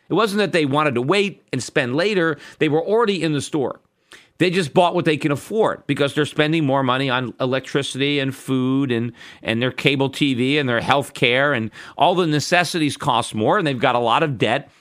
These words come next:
so they can't splurge as much as they could in, in, in prior years. But nobody wants to accept that. Everybody wants to stay with the recovery narrative because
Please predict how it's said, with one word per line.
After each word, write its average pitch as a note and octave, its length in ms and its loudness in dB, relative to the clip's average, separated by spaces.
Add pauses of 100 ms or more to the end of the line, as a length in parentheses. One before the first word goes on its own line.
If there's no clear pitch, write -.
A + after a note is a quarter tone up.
so - 120 -10
they D#3+ 120 0
can't D3 320 -4
splurge F3 720 0 (240)
as C3+ 200 -2
much D#3 260 0
as C#3+ 120 -2
they C#3 160 -2
could C#3 320 -2
in, C3+ 400 -4
in, C3+ 240 -2
in C#3+ 200 -4
prior D#3 400 0
years. F3+ 300 -2 (400)
But E3+ 240 2 (120)
nobody G3+ 400 4
wants D3+ 420 0
to D3+ 120 0
accept D3 420 -2
that. - 180 -8 (560)
Everybody F3 540 4
wants D3+ 380 0
to C3+ 100 -2
stay D#3+ 480 0
with C#3 360 0
the B2+ 100 0
recovery C3 560 -2
narrative C3 580 -2
because C3+ 480 -4